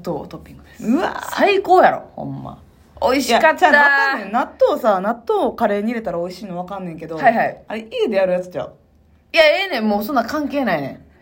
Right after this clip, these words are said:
Speaker 1: じゃあ、それは家でやるやつっていう概念もあったんです、私の中で。
Speaker 2: うん。
Speaker 1: これ家でやれや、や。
Speaker 2: 二日目のカレーにな。しかも。
Speaker 1: <laughs> いや、初日はすなってか。
Speaker 2: <laughs>
Speaker 1: さしてくれや、初日も。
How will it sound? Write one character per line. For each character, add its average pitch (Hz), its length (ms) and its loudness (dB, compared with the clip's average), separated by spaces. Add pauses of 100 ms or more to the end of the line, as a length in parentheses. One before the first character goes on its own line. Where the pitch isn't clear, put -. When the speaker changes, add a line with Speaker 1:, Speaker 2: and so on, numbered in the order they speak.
(220)
Speaker 1:
じ - 80 -8
ゃ - 20 -4
あ、 349 40 -6
そ 494 80 4
れ 508 80 8
は 480 120 6
家 494 220 4
で 311 60 0
や 262 100 6
る 269 60 0
や 269 100 2
つ - 120 -14
っ - 20 -20
て 233 80 -10
い 226 60 -6
う 220 180 -8
概 277 180 0
念 220 140 -4
も 160 80 -4
あ 185 40 -2
っ 180 60 -14
た 247 100 -2
ん 226 40 -2
で 214 60 -10
す、 - 60 -12
私 - 140 -14
の 170 160 -8
中 143 80 -10
で。 127 120 -14 (320)
Speaker 2:
う - 20 -20
ん。 - 20 -20
Speaker 1:
こ 381 140 -4
れ 330 80 -2
家 403 180 0
で 190 80 -2
や 170 120 2
れ 165 80 -4
や、 135 60 -2
や。 127 240 -8
Speaker 2:
二 - 200 -14
日 277 100 0
目 254 100 -2
の 240 120 -2
カ 196 100 -4
レ 160 60 -4
ー 151 40 -6
に 151 120 -8
な。 151 120 -14 (320)
し - 120 -20
か 175 100 -8
も。 143 220 -12 (220)
Speaker 1:
<laughs> - 220 -18
い 349 60 0
や、 349 380 4
初 - 160 0
日 466 240 -4
は 392 80 4
す - 100 -6
な 294 80 0
っ 233 60 -2
て - 80 -6
か。 - 220 -10 (280)
Speaker 2:
<laughs> - 240 -10
Speaker 1:
さ 466 220 -6
し - 80 -10
て 440 120 0
く 466 140 0
れ 403 80 6
や、 262 60 8
初 233 180 0
日 240 240 -2
も。 180 400 2